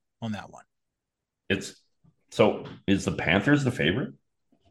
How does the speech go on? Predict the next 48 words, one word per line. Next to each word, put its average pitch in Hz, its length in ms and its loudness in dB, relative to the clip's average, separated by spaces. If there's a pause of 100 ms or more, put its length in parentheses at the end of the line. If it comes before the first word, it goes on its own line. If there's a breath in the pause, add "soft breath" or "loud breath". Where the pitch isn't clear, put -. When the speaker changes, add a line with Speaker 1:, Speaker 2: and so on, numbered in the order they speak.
(460)
Speaker 1:
No, 160 160 4
Colts 190 340 6
are 156 80 6
the 131 80 0
fa-, - 140 -6
oh, 214 100 10
I'm 247 180 8
sorry, 185 280 8
Colts - 460 4
minus 180 460 4
two 170 200 -8
and 135 80 -6
a 120 40 -8
half. 107 280 -10
Speaker 2:
Oh, 107 320 10
Speaker 1:
Okay. - 120 6
Speaker 2:
okay. - 80 -2 (280)
Yeah, 107 280 6
well, 110 220 8
I, 110 160 4 (160)
yeah, 98 160 6
I 90 120 6
heard 131 240 4
you 123 60 4
say 113 180 2
that 104 140 10
at 90 120 6
the 80 40 -4
beginning, 80 440 -2
and 76 80 -4
then 78 120 -2
you 76 60 -4
said 71 240 -4
plus - 300 2
two, - 120 -6
so - 120 -2
I - 20 2
wanna 82 200 0
make - 80 -2
Speaker 1:
That, 143 100 0
Speaker 2:
sure. 127 60 -4
Speaker 1:
that 147 80 0
was 135 100 -2
my 123 180 -4
mistake. 101 460 -10 (380)
Speaker 2:
How 95 100 6
many 101 200 6
units? 110 440 2